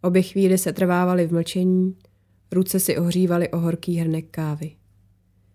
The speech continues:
Jako první prolomila rozpačité ticho Laura.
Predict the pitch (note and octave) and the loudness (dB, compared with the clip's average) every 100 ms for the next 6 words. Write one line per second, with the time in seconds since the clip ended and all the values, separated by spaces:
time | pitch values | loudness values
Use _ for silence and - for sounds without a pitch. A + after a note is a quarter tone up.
0 | _ _ _ _ - D3+ D3+ D#3+ F#3+ F#3+ | _ _ _ _ -8 -8 -6 -6 -2 2
1 | G#3 G#3+ G#3 G3 F#3 F#3+ F#3 F3+ F3 - | 4 2 0 0 2 4 4 2 -2 -6
2 | F#3 - G3 G3 E3 - F3 - F3 D#3+ | -10 -8 -8 -4 -6 -6 -10 -6 -4 -4
3 | D#3 D3+ D3+ | -4 -4 -6